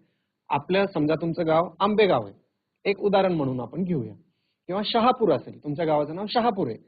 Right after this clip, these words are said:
मग या गावाचं नाव शहापूर कसं पडलं? गावाचं नाव समजा आंबेगाव असेल, मग आंबेगावाचं, आपल्या गावाचं नाव आंबेगाव कसं, अ,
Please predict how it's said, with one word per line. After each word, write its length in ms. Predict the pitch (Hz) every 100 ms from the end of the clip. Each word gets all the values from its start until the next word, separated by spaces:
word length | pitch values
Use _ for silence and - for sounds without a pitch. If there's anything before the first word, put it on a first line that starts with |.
| _ _ -
मग 440 | 214 208 175 196 180
या 200 | 196 220
गावाचं 400 | 202 170 170 180
नाव 120 | 175 185
शहापूर 360 | - 175 175
कसं 260 | 220 262 269
पडलं? 420 | 262 190 165 156 160 - _ _ _ _ _ _ _ _ -
गावाचं 340 | 143 160 175
नाव 120 | 175
समजा 300 | 170 165 160 185 208
आंबेगाव 460 | 226 233 202 160
असेल, 340 | 123 127 120 120 -
मग 220 | 202 196
आंबेगावाचं, 840 | 170 180 208 202 196 196 202 202 -
आपल्या 260 | 156 180
गावाचं 320 | 185 170 170 180
नाव 100 | 196
आंबेगाव 440 | 180 175 185 196
कसं, 340 | 196 226 269 247
अ, 560 | - - 151 147 143